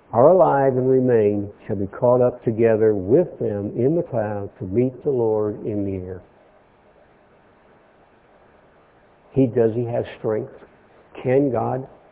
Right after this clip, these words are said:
accomplish these things? Yes, he can. He has those abilities.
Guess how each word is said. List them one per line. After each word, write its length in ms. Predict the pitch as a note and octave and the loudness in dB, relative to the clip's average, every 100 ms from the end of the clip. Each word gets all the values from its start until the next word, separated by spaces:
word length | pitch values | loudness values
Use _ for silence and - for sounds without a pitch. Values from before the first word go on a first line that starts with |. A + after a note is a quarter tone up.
| _ - | _ -16
accomplish 600 | - - A#2+ A#2 C#3+ C#3 - - _ _ A2+ | -14 -2 0 0 -2 -6 -10 -20 _ _ -6
these 180 | A#2+ A#2 | -6 -4
things? 300 | B2 B2 C#3 - _ _ _ _ _ _ | -8 -8 -10 -18 _ _ _ _ _ _
Yes, 260 | - G2+ G2+ - - _ _ _ - | -8 -6 -8 -18 -20 _ _ _ -12
he 100 | A2 | -12
can. 440 | - A2+ G#2 G2+ G2 _ _ _ _ | -8 -8 -8 -12 -18 _ _ _ _
He 120 | C3+ | -2
has 340 | A#2 C3 B2 G#2+ | 0 -2 -4 -4
those 240 | G#2 F#2+ - - _ _ - | -6 -8 -12 -20 _ _ -14
abilities. 640 | F#2+ A#2 G#2+ G2+ A#2 A#2 | -6 -2 -2 -6 -14 -16